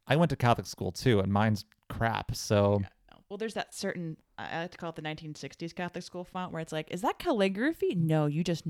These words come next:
Speaker 2: have really excellent penmanship.
Speaker 1: Exactly, yes. So, let's go in the same vein with evil nuns because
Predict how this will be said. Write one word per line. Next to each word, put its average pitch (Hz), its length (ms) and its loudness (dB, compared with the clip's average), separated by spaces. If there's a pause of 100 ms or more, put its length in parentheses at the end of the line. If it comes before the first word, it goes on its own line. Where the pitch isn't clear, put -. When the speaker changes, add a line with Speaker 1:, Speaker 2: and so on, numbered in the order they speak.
Speaker 2:
have 143 180 -4
really 147 400 0
excellent 117 320 -4
penmanship. 98 180 4
Speaker 1:
Exactly, 95 640 2
yes. - 580 -4 (840)
So, 104 420 2 (840)
let's 113 220 2
go 107 160 4
in 101 100 4
the 101 80 2
same 107 340 2
vein 101 260 4
with 95 220 0
evil 101 280 0
nuns 95 400 2
because 95 760 0